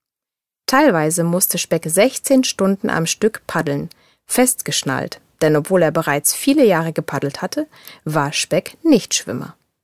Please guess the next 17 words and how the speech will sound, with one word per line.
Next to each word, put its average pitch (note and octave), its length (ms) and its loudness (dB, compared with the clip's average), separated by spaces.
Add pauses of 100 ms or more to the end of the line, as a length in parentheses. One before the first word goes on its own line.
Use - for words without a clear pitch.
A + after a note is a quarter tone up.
(200)
Als A#3 240 4
Speck - 360 0
endlich C#4+ 420 2
auf - 160 -4
Zypern G#3 460 -2
ankam, D#3+ 760 -2
hatte F#3+ 260 -2
er E3 120 2
sein D#3+ 180 0
Interesse F3 560 -2
an F#3+ 140 0
einem D#3+ 240 0
Job - 260 -4
auf E3+ 160 -2
der D#3+ 160 -2
Insel D#3+ 280 0
verloren. F#3+ 600 0